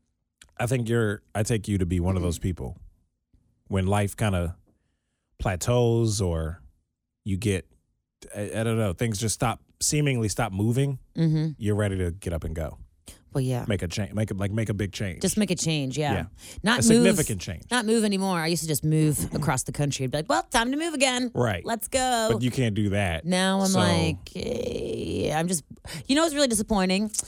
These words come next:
Speaker 2: I moved into my place downtown 'cause I've always wanted to be a career woman living in a city.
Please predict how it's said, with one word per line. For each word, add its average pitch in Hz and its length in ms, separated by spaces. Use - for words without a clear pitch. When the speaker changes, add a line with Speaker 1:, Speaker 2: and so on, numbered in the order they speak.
Speaker 2:
I 208 140
moved 233 400
into 247 140
my 240 80
place 202 260
downtown 185 400
'cause 151 80
I've 165 160
always 196 340
wanted 190 240
to 170 60
be 160 180
a 135 60
career 151 380
woman 170 320
living 151 320
in 156 100
a 147 80
city. - 540